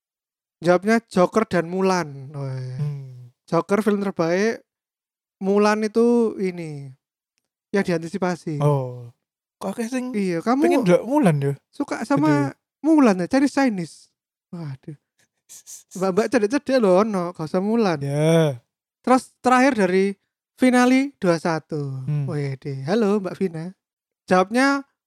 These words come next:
Speaker 1: Mulan, Maret dua ribu dua puluh. Yeay. Sampai ero loh. Bulannya
Speaker 2: Ken-,
Speaker 1: kapan?
Speaker 2: kenapa kok wong-wong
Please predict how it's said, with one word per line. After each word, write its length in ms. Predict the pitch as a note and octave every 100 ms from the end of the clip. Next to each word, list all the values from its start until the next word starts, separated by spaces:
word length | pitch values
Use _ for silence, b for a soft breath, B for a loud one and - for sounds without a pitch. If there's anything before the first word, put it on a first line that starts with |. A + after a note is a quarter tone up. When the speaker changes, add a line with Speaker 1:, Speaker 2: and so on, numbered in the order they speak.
| _
Speaker 1:
Mulan, 640 | A3+ A#3+ C4 B3 F3 D#3
Maret 360 | F3 G3 A3+ -
dua 140 | F#3 D#3+
ribu 140 | D#3
dua 160 | E3+ D#3
puluh. 320 | F3 G#3 F#3+
Yeay. 1160 | D#3+ D#3 A#3 B3+ A#3+ A3 G#3 F#3+ F3+ E3 D3+ D3 _ _ _
Sampai 280 | G#3 G#3 A3
ero 300 | A3 G#3+ G3+
loh. 240 | D3+ C3+ C3 _ _ _ _
Bulannya 380 | E3+ E3 E3
Speaker 2:
Ken-, 80 | F3+
Speaker 1:
kapan? 320 | E3+ D#3 - C#3+
Speaker 2:
kenapa 340 | D4 E4 F#4 F#4
kok 220 | F#4 - _ _
wong-wong 500 | - C4+ D4 D#4 D4+